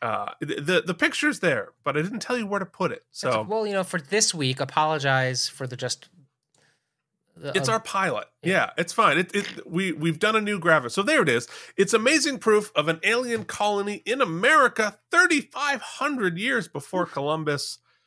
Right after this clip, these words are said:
Speaker 1: Uh, wow. Well, there it is. I, I we, was wondering how the pyramids got built, but this was in America. So
Speaker 2: Nice.
Speaker 1: it's like, uh, it's like the Mormon pyramids.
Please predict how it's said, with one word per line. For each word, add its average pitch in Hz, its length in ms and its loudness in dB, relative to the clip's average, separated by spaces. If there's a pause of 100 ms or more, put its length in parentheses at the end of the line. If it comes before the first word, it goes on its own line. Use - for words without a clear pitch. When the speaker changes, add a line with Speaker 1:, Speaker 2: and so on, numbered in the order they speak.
(220)
Speaker 1:
Uh, 120 400 4
wow. 147 500 4 (140)
Well, 143 300 -2
there 165 200 2
it 202 60 2
is. 262 280 0
I, 135 200 0 (320)
I 117 140 -8
we, 113 260 -8 (300)
was 127 180 -8
wondering 233 280 2
how 202 100 4
the 180 60 2
pyramids 220 520 2
got 113 300 0
built, 127 300 0
but 123 120 -4
this 320 160 0
was 247 140 -2
in 247 100 4
America. 240 540 4
So 110 400 -2 (500)
Speaker 2:
Nice. 175 260 -6
Speaker 1:
it's - 140 -4
like, 170 240 0
uh, 175 220 4 (160)
it's - 100 -14
like 190 140 0
the 196 80 2
Mormon 190 380 2
pyramids. 113 560 0